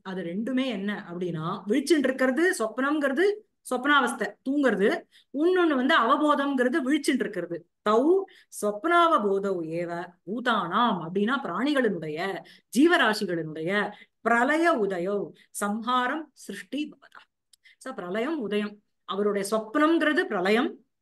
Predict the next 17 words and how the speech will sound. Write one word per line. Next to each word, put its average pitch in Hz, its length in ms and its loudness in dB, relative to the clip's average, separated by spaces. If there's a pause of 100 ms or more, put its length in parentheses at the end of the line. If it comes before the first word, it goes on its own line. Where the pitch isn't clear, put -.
(240)
அவபோதம்ங்கிறது 269 840 2
சிருஷ்டி. 240 720 -10
எப்படி 214 500 0
அப்படின்னா, 180 460 -4 (320)
பிரம்மாக்கு 285 520 4
நம்ம 226 320 0
மாதிரி 254 260 2
இருபத்தி 285 380 0
நாலு 240 320 2
மணி 214 180 -2
நேரம் 240 360 -4
மு-, 214 200 -10
முன்னூத்தி 277 420 -2
அறுபத்தஞ்சு 220 500 0
நாளுங்கிறது 214 480 -4
கணக்கு 185 320 -10
இல்ல. 185 260 -10